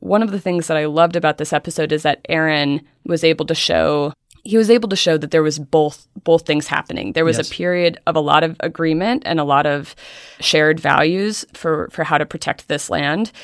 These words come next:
Speaker 1: And then there has been, and as the episode will get into,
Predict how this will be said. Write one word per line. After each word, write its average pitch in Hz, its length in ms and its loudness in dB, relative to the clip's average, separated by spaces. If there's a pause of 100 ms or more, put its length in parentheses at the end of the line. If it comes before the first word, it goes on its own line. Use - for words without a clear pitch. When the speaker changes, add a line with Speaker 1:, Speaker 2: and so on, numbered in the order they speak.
(420)
Speaker 1:
And 170 320 2 (120)
then 180 540 2 (460)
there 165 240 4
has 208 240 -6
been, 147 480 -2 (100)
and 147 200 0
as 151 200 -2
the - 80 -2
episode 156 380 -4
will 170 100 -2
get 156 140 -2
into, 151 420 -2